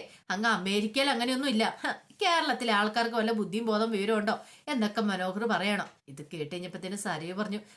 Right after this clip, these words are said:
"ബുദ്ധിയുണ്ടോ വിവരമുണ്ടോ എന്ന് ഞാൻ കാണിച്ചു തരാടാന്ന്" ഇങ്ങനെ മനസ്സിൽ പറയണം. ഈ സമയത്ത് മനോഹർ പറഞ്ഞു, "അല്ലെങ്കിലും നീ ഒന്ന് ആലോചിച്ച് നോക്കിയേ,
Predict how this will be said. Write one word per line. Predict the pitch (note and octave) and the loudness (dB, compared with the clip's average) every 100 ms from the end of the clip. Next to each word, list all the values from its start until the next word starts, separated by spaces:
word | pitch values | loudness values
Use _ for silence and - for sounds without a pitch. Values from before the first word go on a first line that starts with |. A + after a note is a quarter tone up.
| _ | _
"ബുദ്ധിയുണ്ടോ | E3+ F3 D#3 G#3 G3+ A3 | -8 -6 0 0 2 2
വിവരമുണ്ടോ | G#3 F#3 G#3 G3+ | 0 -2 0 0
എന്ന് | G#3+ | 0
ഞാൻ | G#3+ G#3+ A3 | 0 0 -2
കാണിച്ചു | G#3 F3 F3+ A3+ | -2 -2 -2 -2
തരാടാന്ന്" | G3 G3+ G#3+ G#3+ | 0 2 2 0
ഇങ്ങനെ | F#3+ A3 | 0 0
മനസ്സിൽ | G#3 F3 A#3+ A3+ | 0 -2 -4 -2
പറയണം. | F#3 G#3+ F#3+ - _ _ _ _ | 0 2 0 -4 _ _ _ _
ഈ | E3+ F3 | -10 -6
സമയത്ത് | G3+ F3+ F#3 G3 G#3+ - _ _ _ _ _ _ - | -4 -4 -4 -2 -4 -6 _ _ _ _ _ _ -6
മനോഹർ | C#4+ B3 C4 | -2 0 2
പറഞ്ഞു, | A#3 A#3 - | 2 0 -4
"അല്ലെങ്കിലും | F#3+ F#3 F3+ G#3+ A#3 - - | -4 -2 0 0 0 -4 -8
നീ | C4+ | -4
ഒന്ന് | C#4 B3 | 0 2
ആലോചിച്ച് | G3 A3 A3 | 2 2 2
നോക്കിയേ, | B3 A3 F#3+ | 0 0 -4